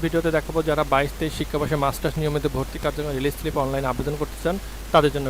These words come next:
ভিডিওটি। শিক্ষার্থীবৃন্দ, আজকের ভিডিওটি হচ্ছে গিয়ে যারা মাস্টার্স নিয়মিত ভর্তির জন্য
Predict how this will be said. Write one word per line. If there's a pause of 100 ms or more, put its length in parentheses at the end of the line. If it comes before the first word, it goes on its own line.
ভিডিওটি। (760)
শিক্ষার্থীবৃন্দ, (100)
আজকের
ভিডিওটি
হচ্ছে
গিয়ে
যারা (100)
মাস্টার্স (760)
নিয়মিত (320)
ভর্তির (100)
জন্য